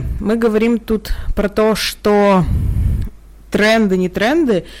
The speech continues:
и обсудили с тобой там какие-то факторы по здоровью, э,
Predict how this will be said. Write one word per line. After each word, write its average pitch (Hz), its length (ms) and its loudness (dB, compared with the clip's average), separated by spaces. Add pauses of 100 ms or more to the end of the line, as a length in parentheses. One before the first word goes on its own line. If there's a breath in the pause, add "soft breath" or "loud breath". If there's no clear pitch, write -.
(240 loud breath)
и 196 440 -2
обсудили 214 500 -2
с - 100 -8
тобой 180 320 -2
там 160 260 -4 (280 loud breath)
какие-то 190 680 -4 (120)
факторы 190 520 -2
по 180 200 -2
здоровью, 180 720 2 (340 loud breath)
э, 175 840 -2